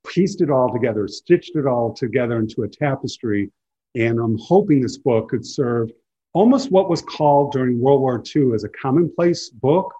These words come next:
um, where <laughs> soldiers, when they found themselves in troughs or the kind of, you know,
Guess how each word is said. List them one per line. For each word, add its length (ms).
um, 280
where 140
<laughs> 160
soldiers, 540
when 180
they 120
found 260
themselves 580
in 120
troughs 580
or 200
the 200
kind 160
of, 160
you 80
know, 320